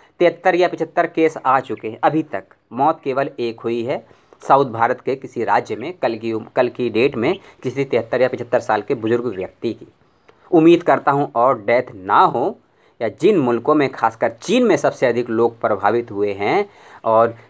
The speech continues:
जहाँ एक छोटा सा मुल्क है जर्मनी, उसने बजट फाइनल किया है कितना, दो लाख करोड़ भारतीय करेंसी में इसकी रोकथाम के लिए, इसकी सुरक्षा के नाम पर। उस जर्मनी में जहां दो लाख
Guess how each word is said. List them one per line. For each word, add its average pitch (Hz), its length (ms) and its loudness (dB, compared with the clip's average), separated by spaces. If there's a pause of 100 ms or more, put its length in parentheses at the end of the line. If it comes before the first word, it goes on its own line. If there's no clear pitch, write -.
(100)
जहाँ 139 580 -2
एक 131 300 -10 (140)
छोटा 247 180 2
सा - 100 2
मुल्क 202 220 -4
है 165 120 -2
जर्मनी, 151 500 0 (1040)
उसने 180 360 2 (120)
बजट 139 400 4
फाइनल 143 460 0
किया 143 340 0
है 147 160 -2
कितना, 147 480 0
दो 135 480 4
लाख 120 600 2
करोड़ 131 320 2
भारतीय 113 480 -2 (120)
करेंसी 117 480 0
में 143 260 2 (300)
इसकी 160 320 2
रोकथाम 123 580 2
के 135 140 -2
लिए, 127 220 2
इसकी 143 320 -6
सुरक्षा 123 480 -2
के 117 140 -6
नाम 107 380 0
पर। 160 300 4 (300)
उस 151 200 2
जर्मनी 127 460 2
में 135 220 2
जहां 123 380 0
दो 120 260 0
लाख 120 300 2